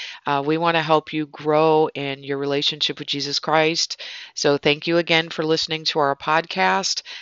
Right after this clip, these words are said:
God bless you, and don't forget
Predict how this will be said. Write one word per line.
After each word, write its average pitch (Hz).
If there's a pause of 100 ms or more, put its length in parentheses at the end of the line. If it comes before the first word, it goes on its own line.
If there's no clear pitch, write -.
(200)
God 143
bless 160
you, 214 (400)
and 135
don't 196 (360)
forget 156